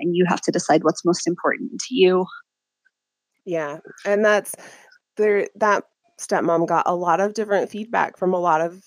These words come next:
Speaker 2: different people, and, you know, most of it was pretty reasonable, and it was all different.
Speaker 1: Yeah.
Speaker 2: And so it's like, y-,
Speaker 1: It
Speaker 2: w-,
Speaker 1: was.
Speaker 2: what do you do? <laughs> It's like,
Speaker 1: Right.
Speaker 2: you know,
Speaker 1: <laughs>
Speaker 2: and, and I think it is good to ask for that feedback and ask for those options,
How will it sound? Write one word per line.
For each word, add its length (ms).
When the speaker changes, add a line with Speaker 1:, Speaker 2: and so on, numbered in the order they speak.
Speaker 2:
different 260
people, 420
and, 260
you 140
know, 120
most 320
of 120
it 120
was 160
pretty 340
reasonable, 680
and 120
it 80
was 140
all 220
different. 320
Speaker 1:
Yeah. 220
Speaker 2:
And 140
so 160
it's 180
like, 220
y-, 180
Speaker 1:
It 140
Speaker 2:
w-, 80
Speaker 1:
was. 300
Speaker 2:
what 160
do 60
you 200
do? 520
<laughs> 100
It's 280
like, 400
Speaker 1:
Right. 440
Speaker 2:
you 200
know, 400
Speaker 1:
<laughs> 60
Speaker 2:
and, 220
and 120
I 80
think 200
it 120
is 300
good 240
to 160
ask 340
for 160
that 240
feedback 520
and 180
ask 380
for 260
those 340
options, 800